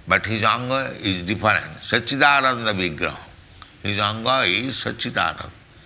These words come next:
Not like Ananda Chinmaya Rasa Pratibhavitavi Stabhijya Eva Nijarupa Taya Kala. Krishna and his expansion, uh, Ananda Chinmaya,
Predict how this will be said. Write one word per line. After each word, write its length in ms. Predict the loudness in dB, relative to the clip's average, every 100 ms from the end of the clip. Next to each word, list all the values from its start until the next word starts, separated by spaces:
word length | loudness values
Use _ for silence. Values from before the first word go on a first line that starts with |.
| -20 -20 -20 -18 -2
Not 280 | -2 0
like 220 | -2 -4 -2 4
Ananda 540 | 4 6 2 2 0
Chinmaya 560 | 0 -2 0 2 4 2
Rasa 320 | 2 0 -2 -4
Pratibhavitavi 1160 | -2 0 2 4 4 2 -2 0 0 -2 -12 -18
Stabhijya 1040 | -18 -2 4 6 6 2 -2 0 0 0 2
Eva 360 | 4 4 2
Nijarupa 580 | -2 0 0 -2 -4 -6
Taya 400 | 2 4 4 2
Kala. 260 | -4 -8 -10 -12 -20 -20 -20 -20 -20 -20 -20 -20 -20 -2
Krishna 840 | 0 0 4 6 6 4 0 -8 -12 4
and 280 | 6 6 4
his 160 | 2
expansion, 760 | 2 2 2 2 2 0 0 -2 -8 -20 -20 -20 -20 -20 -20 -16 -8
uh, 200 | -6 0 2
Ananda 380 | 2 0 -4 -4
Chinmaya, 480 | -4 -6 -8 -14